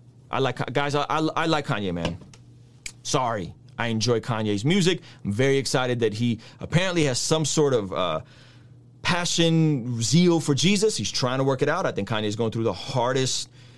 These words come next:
years of his life right now in the middle of a divorce, and I'm believing the best for him. But do not get it twisted that this is a Kanye big up show, 'cause it's not. I've been critical of Kanye repeatedly, right? So, so don't do that, 'cause that's goofy. The la-, my video from today is me being critical of Kanye.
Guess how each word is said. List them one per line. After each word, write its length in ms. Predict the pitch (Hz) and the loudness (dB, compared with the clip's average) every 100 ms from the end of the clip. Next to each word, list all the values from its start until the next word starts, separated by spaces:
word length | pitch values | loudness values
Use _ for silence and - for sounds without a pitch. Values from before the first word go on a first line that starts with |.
| - | -12
years 560 | 104 110 143 147 147 131 | -8 0 4 6 4 2
of 80 | |
his 180 | 123 120 | 0 0
life 400 | 127 143 233 - - | 0 -2 -6 -10 -4
right 220 | 110 110 | -2 0
now 280 | 123 165 185 | 0 0 0
in 60 | |
the 80 | 127 | 0
middle 180 | 120 127 | 2 2
of 80 | 120 | 0
a 20 | |
divorce, 320 | 117 147 175 - | -2 -2 -2 -4
and 140 | 123 | -2
I'm 160 | 135 151 | 0 0
believing 400 | 143 143 143 139 | 4 4 4 2
the 100 | 120 | 0
best 340 | 117 120 - | -2 -4 -6
for 200 | - 120 | -4 -2
him. 200 | 101 - - | -2 -6 -8
But 200 | 110 - | -10 -2
do 100 | 131 | 0
not 240 | 139 160 | 0 0
get 100 | 165 | -2
it 80 | 165 | -2
twisted 540 | - 302 - 156 127 - - - | -2 -2 2 0 0 -8 -20 -2
that 260 | 127 104 | 0 0
this 200 | 117 131 | 0 0
is 100 | 143 | 0
a 60 | 127 | -2
Kanye 500 | 127 143 135 131 123 | -2 -2 0 0 2
big 180 | 123 165 | 0 2
up 220 | 127 - - - - - - - | -2 -4 -16 -20 -20 -20 -20 -6
show, 300 | - 117 76 | -2 0 -2
'cause 180 | - 120 | -4 -4
it's 140 | 123 | -2
not. 220 | 247 - - - - | -4 -6 -14 -20 -12
I've 140 | - 95 | -6 -2
been 180 | 117 113 | -2 -2
critical 540 | - - 151 151 151 | -6 0 0 2 0
of 120 | 139 | 0
Kanye 340 | - 135 135 139 | 0 -2 0 0
repeatedly, 520 | 139 196 160 - - - - - - | 0 -2 -2 -4 -10 -20 -20 -20 -10
right? 280 | - 127 180 - - - | -2 -2 -4 -14 -20 -16
So, 280 | - 139 135 | 0 0 0
so 160 | - 135 | 0 2
don't 200 | 147 151 | 2 0
do 100 | 202 | 0
that, 220 | 135 - | 0 -2
'cause 120 | 104 | -2
that's 140 | 110 | -2
goofy. 340 | 113 180 120 - | 0 -2 -2 -8
The 160 | - 98 | -8 -2
la-, 280 | 101 131 104 | 0 0 -2
my 200 | 120 117 | -4 -4
video 500 | 98 92 110 143 170 | -6 -8 0 2 2
from 120 | 165 | 0
today 300 | 151 240 185 | 0 0 2
is 140 | 123 | 0
me 120 | 127 135 | 2 2
being 180 | 151 | 2
critical 280 | 147 147 151 | 2 0 2
of 80 | 156 | 0
Kanye. 360 | 208 185 117 | 0 -2 -4